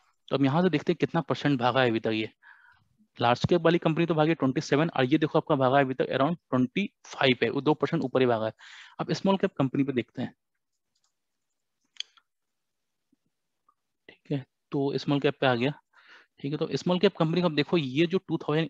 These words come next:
एटीन का जो हाई था इससे भी कितना percent भागा देखते हैं हम लोग। ये यहाँ पे आया तो अब देखो यहाँ पे अभी तक ये बंदा कुछ भागा ही नहीं है।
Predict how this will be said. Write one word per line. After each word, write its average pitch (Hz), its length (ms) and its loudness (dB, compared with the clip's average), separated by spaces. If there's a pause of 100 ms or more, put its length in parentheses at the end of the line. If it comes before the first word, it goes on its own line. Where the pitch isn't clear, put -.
एटीन 160 340 0
का 160 60 0
जो 160 160 -4
हाई 139 440 -2
था - 280 0 (880)
इससे 180 260 0
भी 190 60 2
कितना 175 260 0
percent 131 340 -2
भागा 120 220 -2
देखते 127 280 -8
हैं 123 60 -6
हम 117 60 -8
लोग। 120 120 -8
ये 127 340 -4
यहाँ 127 260 -6
पे - 160 -6
आया 127 160 0 (540)
तो 151 60 -2
अब 143 80 -2
देखो 143 200 0
यहाँ 160 220 2
पे 175 120 -6
अभी 147 240 -4
तक - 240 0
ये 175 160 2
बंदा 160 260 -2
कुछ 185 200 -2
भागा 127 200 0
ही 170 100 4
नहीं 143 120 4
है। 113 100 -2